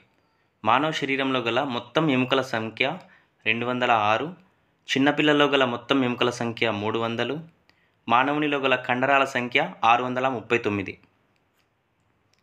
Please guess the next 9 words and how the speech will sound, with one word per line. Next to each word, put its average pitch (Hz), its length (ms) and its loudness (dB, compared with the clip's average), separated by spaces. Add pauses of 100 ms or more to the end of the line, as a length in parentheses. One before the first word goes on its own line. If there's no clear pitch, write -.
(540)
శవాలను 151 440 4
కాల్చినప్పుడు 123 880 -2 (400)
కాంతివంతంగా 139 720 0
మండుటకు 120 600 -2
కారణం. 113 520 0 (4000)
ఆన్సర్ 123 400 0
సెకండ్ 123 380 0
వన్, 104 100 -4 (160)
ఫాస్ఫరస్. 127 680 -2